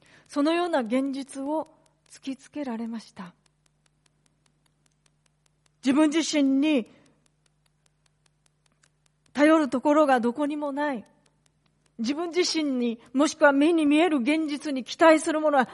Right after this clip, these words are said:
何一つない。そのように、そのような現実を見た人たち、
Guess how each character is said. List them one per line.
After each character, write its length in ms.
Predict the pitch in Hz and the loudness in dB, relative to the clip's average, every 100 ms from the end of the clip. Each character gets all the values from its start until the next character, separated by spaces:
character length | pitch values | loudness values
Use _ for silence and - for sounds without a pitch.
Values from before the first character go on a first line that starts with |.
| - | -4
何 340 | 233 302 359 | 0 0 -2
一 220 | 330 370 349 | -8 -10 -10
つ 140 | 311 | -10
な 240 | 311 339 | -8 -8
い。 100 | 285 - _ _ _ _ _ _ _ _ _ _ _ _ _ | -8 -16 _ _ _ _ _ _ _ _ _ _ _ _ _
そ 200 | - 285 | -4 2
の 120 | 311 | 4
よ 180 | 349 359 | 6 4
う 40 | 311 | 2
に、 260 | 254 214 - _ _ _ _ _ _ _ _ _ _ _ _ _ _ | -2 -4 -10 _ _ _ _ _ _ _ _ _ _ _ _ _ _
そ 160 | - 285 | -2 4
の 100 | 320 | 6
よ 120 | 330 | 6
う 40 | |
な 100 | 320 | 4
現 280 | 262 294 311 | 2 2 0
実 300 | 302 - 294 | -2 -6 0
を 180 | 277 254 - - | 2 0 -8 -4
見 180 | 247 302 | -2 0
た 260 | 311 262 220 _ _ _ _ | 0 -2 -4 _ _ _ _
人 240 | - 262 | -12 -10
た 160 | 254 240 | -10 -12
ち、 280 | - 202 | -12 -16